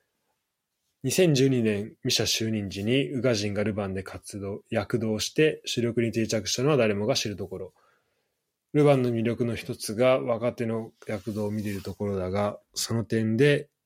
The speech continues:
湘南の若月に注目したい。ちょっとね、一旦ここで、えーと、そうね。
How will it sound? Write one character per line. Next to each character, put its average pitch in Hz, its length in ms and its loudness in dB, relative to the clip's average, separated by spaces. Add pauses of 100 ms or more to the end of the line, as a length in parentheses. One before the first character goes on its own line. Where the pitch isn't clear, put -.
(340)
湘 117 260 0
南 107 220 2
の 120 100 4
若 110 200 0
月 - 220 -4
に 143 100 2
注 113 160 -4
目 92 220 -6
し - 120 -6
た 87 160 -10
い。 87 80 -12 (640)
ち - 160 -2
ょ 131 40 4
っ - 20 4
と 110 40 2
ね、 104 60 0
一 95 100 -8
旦 151 200 2
こ 143 120 0
こ 156 200 4
で、 143 380 4 (100)
え 113 280 -4
ー - 20 -12 (100)
と、 101 720 -6 (460)
そ - 180 -6
う - 20 -2
ね。 87 220 -8